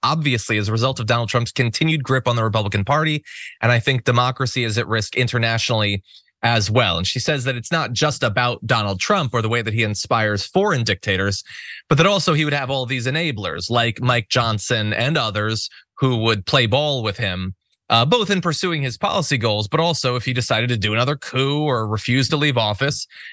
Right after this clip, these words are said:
You know, there are fewer, there are gonna be far fewer safeguards baked into his administration than there were the first time around.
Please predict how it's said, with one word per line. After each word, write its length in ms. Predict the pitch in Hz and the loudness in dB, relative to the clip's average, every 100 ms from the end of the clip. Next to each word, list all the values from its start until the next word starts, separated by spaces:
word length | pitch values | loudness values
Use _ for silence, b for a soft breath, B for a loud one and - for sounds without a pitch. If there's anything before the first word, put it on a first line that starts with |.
| B | B
You 80 | 117 | 2
know, 140 | 120 | 2
there 200 | 120 156 | 4 2
are 120 | 147 | 0
fewer, 400 | - 170 180 175 143 | -2 -2 0 -2 -4
there 120 | 165 | -4
are 40 | |
gonna 140 | 156 143 | -2 -2
be 120 | 127 - | -2 0
far 220 | 175 180 | 0 0
fewer 240 | - 151 131 | -2 -2 0
safeguards 640 | - 139 - 123 113 101 | 0 0 2 0 0 -2
baked 260 | 131 117 123 | -2 0 -2
into 140 | 110 | 0
his 140 | 117 | 0
administration 640 | 123 113 107 120 104 - 101 | 0 0 0 0 0 0 0
than 80 | 98 | 2
there 100 | 98 | 0
were 160 | 101 98 | 0 -2
the 80 | |
first 360 | 90 117 107 - | 0 0 -2 -2
time 200 | 92 78 | -4 -2
around. 340 | 76 64 58 | -4 -2 -6